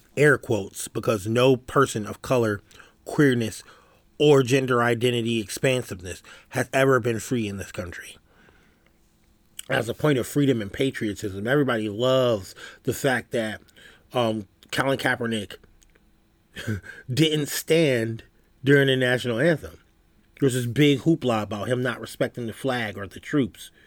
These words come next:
So how are we respecting the troops by traipsing the flag of the Confederacy through the state building of the United States of America? How are we feeling about that?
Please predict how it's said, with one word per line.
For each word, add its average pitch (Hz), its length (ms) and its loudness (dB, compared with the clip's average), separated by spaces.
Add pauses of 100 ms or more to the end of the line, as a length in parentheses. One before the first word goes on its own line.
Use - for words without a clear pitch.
(680)
So 131 600 4
how 143 280 2
are 156 100 6
we 165 140 6
respecting 139 640 0
the 110 60 -6
troops - 360 0
by 113 200 -4
traipsing 117 760 -4 (640)
the 135 120 4
flag 131 440 -2
of 131 120 -2
the 139 100 0
Confederacy 113 1040 -2 (400)
through 147 340 4
the 127 140 2
state 139 540 -4
building 120 480 0 (380)
of 135 200 2
the 143 100 0
United 131 560 0
States - 380 -6
of 113 100 -4
America? 110 680 -6 (1160)
How 147 120 0
are 151 40 6
we 147 60 4
feeling 147 260 2
about 120 240 0
that? 92 240 -10